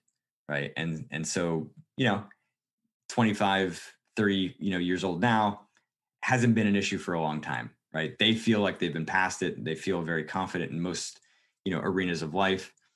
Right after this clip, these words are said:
And yet, you know, poker can bring out, just like trading and golf and all these other big performance environments, trading can kind of bring out some of these unresolved facets of ourselves. And so, yeah, maybe some of that, that risk aversion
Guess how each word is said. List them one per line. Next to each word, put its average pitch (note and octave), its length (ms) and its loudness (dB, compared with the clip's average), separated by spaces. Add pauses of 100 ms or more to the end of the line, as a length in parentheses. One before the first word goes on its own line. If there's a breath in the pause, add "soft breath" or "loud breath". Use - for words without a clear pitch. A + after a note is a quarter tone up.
(340)
And G2+ 140 4
yet, F#2 380 2
you G#2 80 0
know, F2 220 0 (100)
poker G2 320 2
can F#2+ 200 -2
bring E2 240 0
out, D#2+ 260 0
just F2 180 -4
like E2+ 140 0
trading F2+ 400 0
and F2+ 100 -2
golf D#2+ 360 -2
and D2+ 300 -4
all E2+ 140 -4
these E2+ 160 -2
other F2 140 0
big E2 180 -2
performance D#2+ 400 -6
environments, E2+ 400 -2
trading G#2 320 2
can G#2 160 -2
kind G2+ 160 0
of E2+ 120 -2
bring G2 240 0
out G2+ 200 0
some F#2 160 -4
of F#2 60 -2
these E2+ 160 0
unresolved F2 680 -2 (600)
facets E2+ 360 0
of E2+ 100 -2
ourselves. B1 460 -6
And E2 100 -4
so, E2 380 -2
yeah, G#2 240 2
maybe F2+ 260 2
some G#2 180 2
of F#2+ 60 2
that, G2 200 0 (100)
that F#2+ 220 0
risk A#2+ 240 2
aversion E2 520 -2